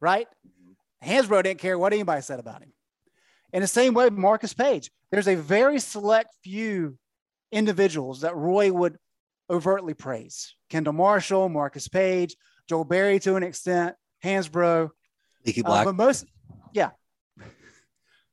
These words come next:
Speaker 1: Most everybody else, he was a little bit, uh, less forthcoming, more critical. And this gets back to so-, some of the, the messaging issue. And I, I wanna, I wanna mention this because it came up in, in Adam's, uh, column that he did, which I thought was a good one.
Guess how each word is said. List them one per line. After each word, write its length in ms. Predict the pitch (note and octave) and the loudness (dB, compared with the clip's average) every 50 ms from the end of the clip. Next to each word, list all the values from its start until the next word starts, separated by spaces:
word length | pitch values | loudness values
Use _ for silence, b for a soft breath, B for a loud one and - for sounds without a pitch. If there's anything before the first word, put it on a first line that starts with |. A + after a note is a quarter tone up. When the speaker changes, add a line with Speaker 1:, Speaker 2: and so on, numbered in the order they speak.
| _ _ _ _ _ _ _ _ _ _ _ - | _ _ _ _ _ _ _ _ _ _ _ -4
Speaker 1:
Most 280 | D#3+ F#3 G#3+ A3 - A3+ | 0 2 2 2 4 4
everybody 500 | A3 G#3 G#3 G3+ F3+ F#3+ F3+ F3 E3+ A3 | 4 4 4 4 4 4 2 2 0 0
else, 520 | C#4+ C#4+ G#3 F3+ F3+ F3 - - - - _ _ | 2 4 4 4 2 0 -4 -10 -12 -14 _ _
he 120 | - E3 G#3 | -10 -6 -6
was 120 | G3+ F3+ | -4 -4
a 60 | F3+ | -2
little 340 | E3+ F3 G3+ A3+ A#3+ B3 A#3+ | -2 2 2 4 4 4 4
bit, 360 | G#3 G3+ A3 A3+ A3+ A3+ A3+ _ _ _ - A3+ | 4 4 4 4 4 2 0 _ _ _ -16 -10
uh, 440 | A#3 B3 B3+ B3+ B3 B3 A#3+ A#3 A3+ G3+ | -8 -4 -2 -2 -2 0 -2 -2 -4 -6
less 360 | G#3 G#3 F#3+ G3+ A3 G3 - | -6 -4 -2 0 0 -2 -2
forthcoming, 600 | - - F#3+ F3+ - - D#3 C#3+ A2+ A2+ A#2 A#2 G2+ | -2 -2 -2 -2 -2 -6 -8 -8 -8 -10 -14 -16 -12
more 140 | B2+ D#3 E3 | -8 -8 -8
critical. 460 | D3+ - - E3 D#3 C3 - - - _ _ _ b b b b b | -6 -4 -4 -4 -4 -4 -6 -16 -20 _ _ _ b b b b b
And 100 | F#3 G#3 | -2 0
this 120 | D#4 D4+ | 0 0
gets 200 | - - C#4+ A3 | 0 0 -2 0
back 240 | - A#3+ A3+ G#3+ - | 2 2 0 0 0
to 100 | - F#3 | -4 -10
so-, 320 | F3 - - - G#3+ A#3 A3 | -10 -10 -4 -2 -2 -2 0
some 200 | - G#3+ G#3 G3+ | 0 -2 0 0
of 80 | F#3+ | 0
the, 100 | F3 G3+ | -2 -4
the 100 | F#3 E3+ | -4 -4
messaging 680 | F3 F3+ F3+ F#3 F3+ - - D3 C3 C#3 A#2+ A2+ G#2+ - _ _ _ _ _ _ _ - | 0 2 2 2 0 0 -6 -10 -8 -8 -8 -10 -14 -16 _ _ _ _ _ _ _ -6
issue. 460 | E3+ E3 D3+ - - B2 A2 G#2 - - _ | -4 -4 -4 -6 -8 -10 -12 -12 -14 -18 _
And 160 | - D3 - E3+ | -12 -8 -8 -6
I, 240 | F3 F#3 G#2+ G2+ | -6 -6 -6 -4
I 20 | G3+ | -2
wanna, 260 | F3 F3+ F#3 F3+ E3+ | 0 0 2 2 0
I 80 | F3+ G3+ | 0 0
wanna 340 | F#3+ F3+ F#3+ F#3+ F#3+ F#3+ F#3 | 0 0 0 0 0 0 0
mention 340 | F#3+ G3 G3+ - - E3+ D#3 | 0 -2 -2 -2 -4 -6 -4
this 240 | D3+ D3+ D3+ - | -4 -4 -4 -6
because 320 | - - C#3 D3+ D3 C#3+ C3 | -8 -8 -4 -2 -2 -2 -2
it 160 | D#3 E3+ D3+ | -6 -8 -8
came 200 | - E3+ F#3 F3+ | -6 -4 -2 0
up 240 | F3+ F3+ E3+ E3+ - | 2 2 2 0 -2
in, 120 | D#3+ D3+ E3+ | -4 -4 -4
in 140 | E3+ C#3 | -4 -4
Adam's, 540 | D3+ D#3+ E3 F3 F3+ E3+ D#3+ D#3 - - - _ _ _ _ _ _ _ | -2 0 0 0 0 -2 -4 -6 -10 -14 -18 _ _ _ _ _ _ _
uh, 120 | - D3+ D3 | -8 -6 -6
column 560 | - - E3 F3+ F#3 F#3+ F#3+ F#3+ F#3 F#3 F#3+ | -4 -2 0 2 4 4 4 2 0 -2 -2
that 100 | E3+ E3 | -4 -4
he 80 | E3 E3 | -4 -2
did, 120 | E3+ F3 | -2 -2
which 120 | E3 C#3+ | -2 -2
I 40 | D3+ | -2
thought 140 | D3 E3 D#3+ | -2 -2 -2
was 140 | D#3+ D#3+ D#3 | -2 -4 -6
a 40 | E3+ | -2
good 160 | E3 F3 D3+ | -2 -2 -2
one. 180 | C3+ C3 C3 | -2 -6 -8